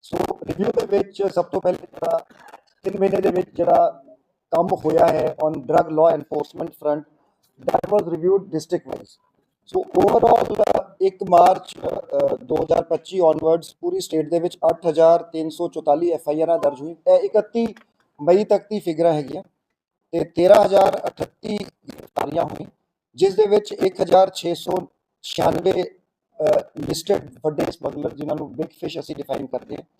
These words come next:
ਸੀਜ਼ਰ ਪੰਜ ਸੌ ਛਿਆਸੀ ਕੇ ਜੀ ਹੈਰੋਇਨ, ਚੌਦਾਂ ਹਜ਼ਾਰ ਕਿਲੋ ਪੌਪੀ ਹਸਕ, ਦੋ ਸੌ ਸੰਤਾਲੀ ਕਿਲੋ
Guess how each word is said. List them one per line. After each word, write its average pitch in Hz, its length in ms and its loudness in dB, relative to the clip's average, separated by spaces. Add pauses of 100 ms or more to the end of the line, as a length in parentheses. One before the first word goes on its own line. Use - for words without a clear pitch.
(540)
ਸੀਜ਼ਰ 202 580 2 (480)
ਪੰਜ 165 180 0
ਸੌ 196 100 -2
ਛਿਆਸੀ 180 400 0
ਕੇ 175 160 -2
ਜੀ 175 140 -6
ਹੈਰੋਇਨ, 156 420 -2 (720)
ਚੌਦਾਂ 196 380 8
ਹਜ਼ਾਰ 190 240 2
ਕਿਲੋ 180 240 -4
ਪੌਪੀ 165 440 -4
ਹਸਕ, 170 220 0 (140)
ਦੋ 160 100 0
ਸੌ 170 140 -2
ਸੰਤਾਲੀ 160 460 2
ਕਿਲੋ 165 420 -2